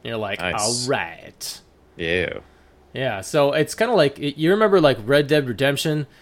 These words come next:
Speaker 1: The
Speaker 2: Yep.
Speaker 1: dude, the dude was always talking about, like, "No, ma'am, I won't sleep with no whores 'cause, uh, I love my wife."
Speaker 2: Right.
Speaker 1: In this one, he's just like, "Dude, I have the hottest piece of ass sorceress on my side, at my side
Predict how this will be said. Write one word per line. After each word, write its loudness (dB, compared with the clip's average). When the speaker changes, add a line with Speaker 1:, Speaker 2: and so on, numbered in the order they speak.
Speaker 1:
The -2
Speaker 2:
Yep. -6
Speaker 1:
dude, -2
the -2
dude -2
was -4
always 6
talking 2
about, 2
like, 0
"No, 2
ma'am, 4
I 6
won't 2
sleep -2
with -4
no 2
whores 2
'cause, -4
uh, 0
I -6
love 0
my 0
wife." 2
Speaker 2:
Right. 4
Speaker 1:
In 0
this 2
one, 6
he's 0
just -2
like, 4
"Dude, 2
I 4
have 6
the 4
hottest 2
piece -4
of -8
ass -2
sorceress -2
on -2
my 2
side, 0
at 4
my 6
side 2